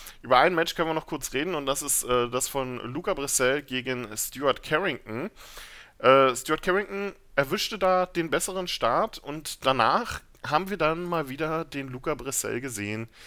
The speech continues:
der Weltmeister geworden ist und den wir eigentlich auch jetzt in letzter Zeit dann so langsam wieder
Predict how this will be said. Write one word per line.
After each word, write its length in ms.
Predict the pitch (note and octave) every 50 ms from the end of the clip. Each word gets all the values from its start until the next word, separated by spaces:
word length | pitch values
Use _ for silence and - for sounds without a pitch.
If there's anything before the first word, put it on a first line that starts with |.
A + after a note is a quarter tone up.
| - - - - - - - -
der 100 | A#2 G#2+
Weltmeister 480 | A#2 C#3 - - E3 C#3 - - C3+ A#2
geworden 440 | A#2 G#2+ F#2+ G2 F#2+ G2 G#2 G#2+ F#2+
ist 360 | G#2 C3+ F3+ - - - -
und 420 | B2 B2 C3 B2 - - - A#2+
den 200 | B2 C3 E3+ G3+
wir 240 | G3+ G3+ F#3 - -
eigentlich 460 | - G2 D3+ F#3+ A3 - G3 F3+ -
auch 180 | - D#3 E3 -
jetzt 260 | - D#3 D3 - -
in 120 | D#3+ D3
letzter 400 | C#3 C3+ E3+ F#3+ - - G#3+ G3+
Zeit 320 | - - E3+ D#3+ F3 F3 -
dann 160 | D#3 E3 D#3+
so 140 | C#3+ D3+ D3+
langsam 640 | D3 C#3 C#3+ E3 A#3 C4+ C#4 C4 A#3 G#3 G#3 G#3+ F#3
wieder 400 | G#3 G3 G3 G3+ G3+ G3+ -